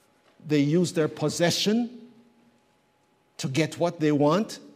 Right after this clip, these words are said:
to demean people, but they also use profanity. Profanity. They're the ones who blaspheme that noble name by which you are calling,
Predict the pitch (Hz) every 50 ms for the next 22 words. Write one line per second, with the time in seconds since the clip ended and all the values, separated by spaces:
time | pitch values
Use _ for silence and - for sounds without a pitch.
0 | - _ _ _ _ _ - 170 160 143 160 151 156 156 165 180 190 196 190 196
1 | - 196 214 214 - 254 262 254 - - - - - - - _ _ _ _ _
2 | _ _ _ _ _ _ _ _ _ _ _ _ _ _ _ _ _ _ _ _
3 | _ _ _ _ _ _ _ _ _ _ _ _ _ _ _ _ _ - - 175
4 | - - 170 180 208 208 - 202 208 190 208 214 180 - - - 196 - - -
5 | 220 220 196 156 123 - - 101 98 - - - _ _ _ _ _ _ _ _
6 | _ _ _ _ _ _ _ _ - _ _ - 170 160 - - 196 190 147 110
7 | - - 92 - - - - _ _ _ _ _ _ _ _ _ _ 139 139 262
8 | 277 254 240 240 220 226 226 240 233 202 - - 240 240 196 165 160 202 220 240
9 | 233 240 - - - 226 226 233 233 220 202 214 220 233 226 - - - - -
10 | - - - 143 135 151 180 202 220 247 294 311 302 269 285 262 240 220 220 226
11 | 240 247 240 220 226 220 220 220 240 233 240 - - 240 254 240 233 240 240 240
12 | 247 269 277 269 240 175 123 117 101 95 85